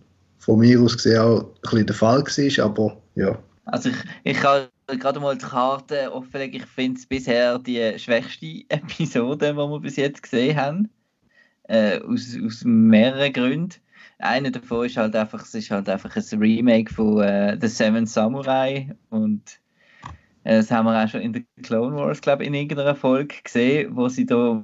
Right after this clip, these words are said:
Speaker 2: gehen, den Bauern go helfen, gegen die Bösen zu kämpfen. Und was meine Kritik schon ein bisschen bei anderen Folgen war, ist, ist halt wieder so ein bisschen Videogame, <laughs> also ist wieder ein Level, also <laughs> irgendwie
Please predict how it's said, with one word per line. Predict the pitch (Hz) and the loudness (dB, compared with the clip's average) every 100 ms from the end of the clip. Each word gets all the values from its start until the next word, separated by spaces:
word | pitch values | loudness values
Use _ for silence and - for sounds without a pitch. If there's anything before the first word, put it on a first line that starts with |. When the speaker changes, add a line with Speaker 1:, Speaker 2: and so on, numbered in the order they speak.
| - - | -6 -2
Speaker 2:
gehen, | 123 117 127 | 2 2 2
den | 120 110 | 0 0
Bauern | 117 123 131 123 | 2 2 4 4
go | 123 110 | 4 2
helfen, | 101 113 131 - 120 | 2 2 -2 -2 -2
gegen | 113 113 113 | 0 -2 -2
die | 120 120 117 | -2 -4 -6
Bösen | 107 110 131 _ _ 127 127 113 | -2 -2 -2 _ _ -6 -6 -6
zu | - | -4
kämpfen. | 113 110 123 - 113 113 - - - - _ _ _ | 0 2 0 0 0 0 -10 -20 -20 -20 _ _ _
Und | 113 113 107 101 | 4 4 2 0
was | 110 123 | 0 4
meine | 117 110 | 2 2
Kritik | 120 110 123 - | -2 0 0 2
schon | 117 107 - | 2 2 0
ein | - 110 | -4 0
bisschen | 113 110 101 - | 2 2 -2 -4
bei | 110 107 | 0 2
anderen | 110 131 139 135 | 2 2 2 0
Folgen | 127 123 123 127 127 | 2 2 4 2 0
war, | 120 | 0
ist, | 117 123 | 0 0
ist | 117 | -2
halt | 123 110 | 0 0
wieder | 117 113 | -2 -4
so | 117 | -4
ein | 117 | 0
bisschen | 113 107 - - _ _ | 0 0 -6 -16 _ _
Videogame, | 107 110 120 120 113 110 110 110 127 110 | -4 -2 2 2 4 4 4 2 0 2
<laughs> | |
also | 117 113 | 0 -2
ist | 113 127 - | -6 -6 -4
wieder | 117 113 | 0 0
ein | 110 | 0
Level, | 107 104 110 120 101 - - - | 2 2 2 2 0 -2 -6 -2
also | 107 123 - - - | 0 0 -2 -8 -20
<laughs> | - - - | -20 -12 -4
irgendwie | 110 113 107 95 92 | 0 4 4 4 -4